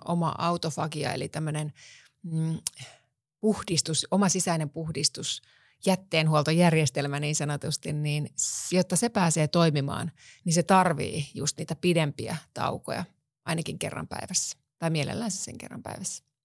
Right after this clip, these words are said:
Ja, ja se siis tapahtuu se, että, että meidän niin kuin solujätteet ja muut lähtee, että se keho lähtee itse syömään sitä kaikkea, kaikkea kuonaa meistä pois. Ja se, se niin kuin, siis on ihan valtava ero kaikkeen meidän solujen uusiutumisen kannalta ja,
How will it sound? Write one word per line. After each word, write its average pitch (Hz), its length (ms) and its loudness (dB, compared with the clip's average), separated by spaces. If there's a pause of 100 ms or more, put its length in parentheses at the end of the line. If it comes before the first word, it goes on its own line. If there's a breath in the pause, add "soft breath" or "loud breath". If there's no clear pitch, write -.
(960 loud breath)
Ja, 165 260 0
ja 160 80 0
se 170 240 0
siis 160 200 -2
tapahtuu 180 480 2
se, 160 240 0
että, 160 200 -10
että 156 120 -8
meidän 151 240 -2
niin 151 140 -8
kuin - 280 -10
solujätteet 170 880 2
ja 160 60 -6
muut 151 400 -6
lähtee, - 320 -6
että 156 60 -4
se 170 60 -4
keho 175 240 2
lähtee - 380 -4
itse 175 240 -2
syömään 165 520 0
sitä 160 160 -4
kaikkea, - 520 -6 (600 loud breath)
kaikkea 180 560 2
kuonaa 170 480 4
meistä - 320 -4
pois. 160 400 -2
Ja - 60 -8
se, - 100 -8 (280)
se 160 120 -6
niin 160 120 -4
kuin, 180 200 -14 (800)
siis 170 200 -2
on 180 200 2
ihan 175 120 4
valtava 165 480 4
ero 160 260 -2 (140)
kaikkeen - 520 -4 (880)
meidän 180 120 4
solujen 170 300 4
uusiutumisen 156 600 -2
kannalta - 480 -6
ja, - 140 -6